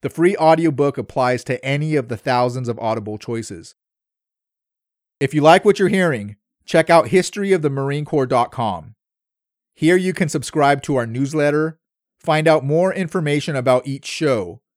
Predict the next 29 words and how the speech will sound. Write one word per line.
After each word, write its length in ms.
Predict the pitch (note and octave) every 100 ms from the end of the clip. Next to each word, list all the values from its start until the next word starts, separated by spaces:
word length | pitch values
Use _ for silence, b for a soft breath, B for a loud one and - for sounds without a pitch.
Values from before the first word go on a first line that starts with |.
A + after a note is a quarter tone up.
| _ _ -
and 180 | C#3 C#3+
look 160 | D#3+
at 160 | E3 B2+
references 640 | C#3 D#3 F#3 D#3+ E3+ C3
used 300 | C3+ D3+ A#2+
for 180 | - A#2+
each 240 | A#2+ A2+ -
episode. 600 | B2+ B2 - F#2+ D#2+ - _ _ _ _ _ _ _ _ _ _
We're 140 | C3+ D3+
on 160 | D3+
Facebook 600 | - E3+ G3 - G#3 G3
and 140 | D#3 D3
Twitter 400 | - D#3+ C#3 B2+
at 200 | B2 B2
Marine 320 | B2 C3+ C3+
History 580 | D3 C#3+ - F#2 E2 - _ _ _ _
and 140 | D3
on 100 | C#3+ D3+
Instagram 680 | F3 F3 D#3+ B2 A#2 A2+ A2+
at 120 | G2
History 420 | D3 - C3+ A#2+
of 100 | G#2
the 60 | G#2+
Marines. 640 | A2 A#2 A2 E2 - _ _ _ _ _ _ _ _ _ _ -
If 100 | D#3+
you're 160 | F3+
enjoying 380 | F3 E3 G#3 F#3+
the 80 | C3
podcast, 640 | A#2 G#2+ G#2 A#2+ B2 -